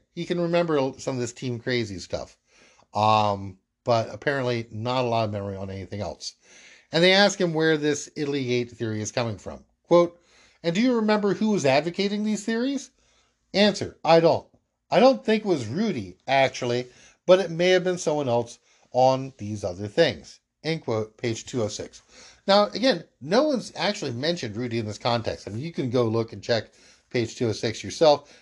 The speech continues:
There's, there's nothing about Rudy on that, on that page. There, this is, there's no reason to bring him up. But here again, Hirschman goes out of his way to exonerate Rudy Giuliani, who is the leader of the team that he supposedly is,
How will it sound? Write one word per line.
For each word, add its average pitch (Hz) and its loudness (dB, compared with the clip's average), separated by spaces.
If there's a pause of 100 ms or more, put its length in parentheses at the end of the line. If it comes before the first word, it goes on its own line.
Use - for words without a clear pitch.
(120)
There's, 135 -4
there's 139 -6
nothing 151 0
about 135 2
Rudy 123 -2
on 120 -2
that, 117 -4
on 117 -4
that 107 -6
page. 147 -2 (320)
There, 123 -2
this 123 -8
is, 131 -6 (140)
there's 123 -2
no 160 0
reason 139 -2
to 120 -4
bring 143 -2
him 139 0
up. - 2 (380)
But - -2 (100)
here 202 4
again, 151 0 (280)
Hirschman 175 0
goes 123 -2 (100)
out 180 0
of 180 -4
his 151 0
way 143 2 (320)
to 143 -4
exonerate 139 0
Rudy 165 -4
Giuliani, 180 0 (360)
who 175 4
is 160 0
the 123 -2
leader 208 2
of 151 2
the 143 0
team 160 -4
that 135 -2
he 170 -8
supposedly 135 -2 (440)
is, 135 0